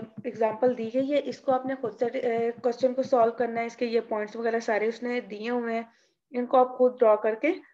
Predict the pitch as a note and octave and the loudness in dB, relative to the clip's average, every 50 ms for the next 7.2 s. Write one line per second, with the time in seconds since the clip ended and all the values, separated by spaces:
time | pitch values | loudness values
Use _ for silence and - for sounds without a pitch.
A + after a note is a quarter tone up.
0 | _ _ _ _ G3+ G#3+ G#3 G#3 - A3 G#3 G#3 G#3+ G#3+ B3 B3+ B3+ C4+ C#4+ C#4 | _ _ _ _ -2 -2 -2 -2 -2 -8 -6 -4 0 2 2 2 4 4 2 4
1 | C4+ C4 C#4 C#4+ C#4+ C#4 C#4 C#4 B3 B3 A#3+ B3 B3+ A#3+ C4 B3+ B3+ B3+ - - | 6 8 8 6 6 4 4 4 4 4 2 0 2 2 2 2 0 -4 -6 -6
2 | - B3+ C4+ B3+ B3 B3+ A#3+ A#3+ B3 A#3+ A#3 A#3 A#3 B3+ A#3+ A#3+ B3 B3+ C4 - | 0 4 4 4 4 4 0 -2 -4 -2 -2 -2 -2 -2 -4 -2 -2 -2 -4 -4
3 | B3 G#3 A3 A3+ A3+ B3 B3+ A#3+ A#3 G#3+ A3+ A3 C4+ C4+ C4+ C#4 C#4+ C#4+ C#4+ - | -8 -6 -6 -6 -6 -6 -6 -2 -2 -2 -2 0 0 0 0 0 -4 -8 -12 -18
4 | - - _ _ - A#3+ - C4+ C#4 C#4 C4 C4+ C4 - C4 - C4 C4+ C4+ C4+ | -20 -20 _ _ -12 -8 -2 2 2 2 2 0 -4 -4 -4 0 0 2 2 2
5 | B3+ C4 C4 B3+ C4 B3+ A#3 G#3+ A3 G#3 - A#3+ A#3+ B3 C4 B3 A#3 A3 G#3 - | 0 0 -2 -2 0 2 2 2 0 -2 -4 -6 -4 -2 -2 0 0 -2 -4 -4
6 | - C#4+ A#3+ A#3+ A3+ A3 G#3+ A3 G#3+ - A#3 A3+ A3+ A3+ G3+ G3 G3 G3 F#3+ F#3 | -6 -8 -6 -2 -2 -2 -2 -4 -4 -4 -4 -4 -2 -2 -4 -4 -2 -4 -4 -4
7 | F#3 F3 G3 G3 | -4 -6 -8 -10